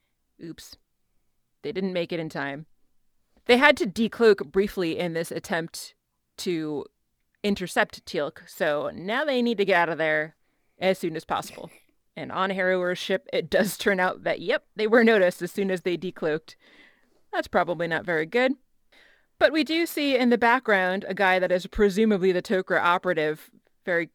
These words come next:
quietly move a piece of metal off of his wrist to reveal a button, and he pushes that button. Out in space, we see a mine heading for the mothership, and Jacob realizes, "Ah, hey, the mine's moving. It's working. <laughs> Everything's fine.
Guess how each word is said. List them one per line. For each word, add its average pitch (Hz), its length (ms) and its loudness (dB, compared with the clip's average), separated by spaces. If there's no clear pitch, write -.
quietly 190 640 4
move 180 520 -4
a 180 40 -12
piece - 240 -6
of 175 80 -4
metal 175 340 0
off 165 260 -4
of 160 100 -12
his 165 220 -4
wrist 165 380 -6
to 185 100 -10
reveal 170 440 -4
a - 80 -8
button, 185 540 -4
and 247 200 -8
he 330 100 -14
pushes 190 380 -8
that - 220 -8
button. 147 300 -10
Out 170 160 -8
in 180 100 -8
space, - 520 -6
we 311 120 -8
see 240 360 -2
a 254 140 -2
mine 254 460 0
heading 240 300 -4
for 247 340 -6
the 262 60 -6
mothership, 240 540 -4
and 214 200 -4
Jacob 240 300 0
realizes, 254 460 0
"Ah, 381 160 4
hey, 190 260 2
the - 100 -10
mine's 381 300 -2
moving. 190 440 2
It's - 120 -12
working. 240 500 0
<laughs> - 40 -16
Everything's 269 500 -2
fine. 160 360 -4